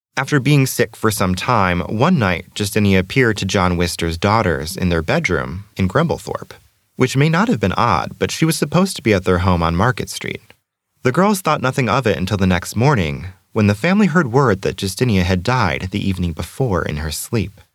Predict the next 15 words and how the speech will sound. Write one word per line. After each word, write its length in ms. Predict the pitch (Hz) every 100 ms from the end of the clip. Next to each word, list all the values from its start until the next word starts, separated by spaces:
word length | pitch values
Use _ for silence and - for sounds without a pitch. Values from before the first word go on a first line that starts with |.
| _ _ _ _ _ _ -
Justinia's 500 | 139 - 175 214 190
spirit 320 | - 143 135
still 320 | - 135 147
lingers 380 | 117 120 120 110
the 100 | 104
grounds 480 | 92 95 90 87 -
of 140 | 87
Grumblethorpe, 760 | - 82 78 76 - - - -
and 100 | 104
on 140 | 107 120
Friday 380 | - 160 185 180
evenings, 720 | 131 147 104 85 78 87 -
just 340 | - 202 202
after 320 | 175 160 - 117
sunset, 680 | - 120 107 - - -